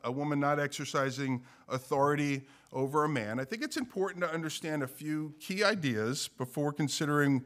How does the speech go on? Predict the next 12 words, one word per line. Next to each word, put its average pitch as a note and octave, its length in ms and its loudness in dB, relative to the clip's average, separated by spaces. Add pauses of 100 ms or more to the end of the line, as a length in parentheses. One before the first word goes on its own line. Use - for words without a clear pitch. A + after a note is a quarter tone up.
(300)
what D#3+ 280 4
i-, C3+ 40 -8
it D3+ 280 -2
is C#3+ 400 -2
that C3 260 -2
Paul D3 220 -2
actually D#3+ 440 0
has C3+ 280 0
in B2+ 120 2
mind A#2+ 380 2
here. G#2 200 -6 (580)
One F3+ 580 0